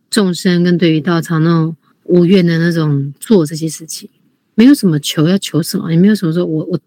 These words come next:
我要得什么，就是那个他所传递的那个讯息，其实可以感受得到。所以我每次看到他，每，中午每次看到你，我就觉得，我就觉得很，很棒，对不对？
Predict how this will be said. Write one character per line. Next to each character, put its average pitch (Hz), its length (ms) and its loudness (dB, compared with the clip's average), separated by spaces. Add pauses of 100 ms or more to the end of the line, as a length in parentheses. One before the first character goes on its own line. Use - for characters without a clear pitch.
(100)
我 180 80 -2
要 196 160 4
得 170 160 2
什 - 180 -4
么， - 140 -8 (640)
就 269 140 4
是 269 120 6
那 269 40 8
个 214 420 2
他 254 200 2
所 - 260 -8
传 170 340 0
递 220 140 2
的 185 120 4
那 185 120 2
个 175 100 0
讯 180 320 0
息， - 440 -8
其 220 120 0
实 196 360 -2
可 - 100 -4
以 170 60 0
感 160 200 -4
受 156 200 0
得 151 100 -2
到。 - 180 -12 (640)
所 226 100 2
以 262 40 6
我 254 40 6
每 185 80 4
次 170 80 0
看 196 160 2
到 185 140 4
他， 170 240 2
每， 180 140 0
中 240 180 2
午 - 20 6
每 214 100 6
次 180 80 2
看 202 140 2
到 190 60 4
你， 170 80 0
我 151 80 0
就 170 120 2
觉 160 200 -2
得， 151 100 -8 (640)
我 170 80 -6
就 196 120 2
觉 180 120 0
得 160 300 -2 (560)
很， 151 180 2
很 151 200 0
棒， 160 260 -2
对 156 100 -4
不 147 60 -10
对？ - 180 -12